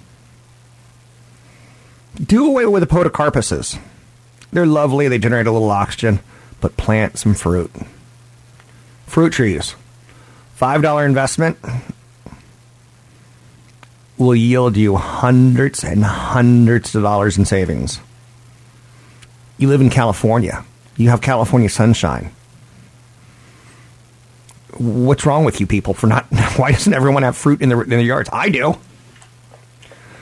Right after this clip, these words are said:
And now I'm moving to add a new plant. Tomatoes.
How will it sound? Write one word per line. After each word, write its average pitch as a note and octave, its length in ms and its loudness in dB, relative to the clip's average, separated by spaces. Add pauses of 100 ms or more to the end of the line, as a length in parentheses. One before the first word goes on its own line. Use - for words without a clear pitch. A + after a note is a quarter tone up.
(1200)
And C3 100 0
now E3 160 0
I'm G3+ 140 2
moving F3+ 360 2
to C3+ 320 2 (280)
add E3 240 -2
a F3+ 40 2
new F3 240 6
plant. B2 480 -4 (920)
Tomatoes. D3+ 800 -2